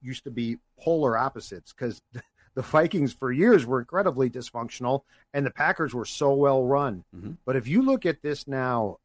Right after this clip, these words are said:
Speaker 1: and what they've done and how they continue, and, like, now the Packers are going out and getting Randall Cobb
Speaker 2: Dude,
Speaker 1: back,
Speaker 2: I was
Speaker 1: I
Speaker 2: just gonna
Speaker 1: guess,
Speaker 2: say,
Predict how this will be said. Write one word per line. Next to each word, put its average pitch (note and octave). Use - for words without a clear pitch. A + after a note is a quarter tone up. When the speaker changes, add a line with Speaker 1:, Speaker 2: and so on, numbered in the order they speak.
Speaker 1:
and B2
what A2
they've C3
done C3
and A2+
how B2+
they C#3
continue, C#3+
and, G#3+
like, C4
now C4
the D3
Packers A3+
are E3+
going E3
out F#3+
and D3
getting E3+
Randall C#3+
Cobb A#2
Speaker 2:
Dude, -
Speaker 1:
back, B2+
Speaker 2:
I D3
was D#3
Speaker 1:
I -
Speaker 2:
just G3
gonna E3
Speaker 1:
guess, -
Speaker 2:
say, C3+